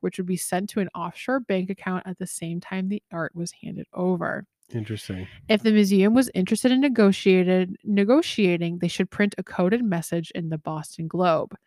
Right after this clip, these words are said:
Speaker 2: <laughs>
Speaker 1: Fine. That to establish credence, the writer conveyed information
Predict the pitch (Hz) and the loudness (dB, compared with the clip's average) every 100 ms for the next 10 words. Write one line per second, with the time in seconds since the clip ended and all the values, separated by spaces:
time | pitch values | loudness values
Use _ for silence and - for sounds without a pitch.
0 | _ - 120 - 170 160 139 - - - | _ -4 -4 2 4 4 2 -2 -20 -20
1 | _ _ - 190 - 143 147 220 269 _ | _ _ -14 -12 -4 -2 2 2 2 _
2 | _ _ _ _ _ _ _ _ - 208 | _ _ _ _ _ _ _ _ -8 0
3 | 220 - 240 226 - 214 226 277 - - | 0 2 2 2 4 4 4 0 -4 0
4 | 226 190 185 - 180 175 180 233 - 214 | 2 2 0 -2 0 2 2 -2 -2 -4
5 | 180 220 240 185 - 190 196 208 185 - | 0 2 4 2 0 -4 -2 0 0 -2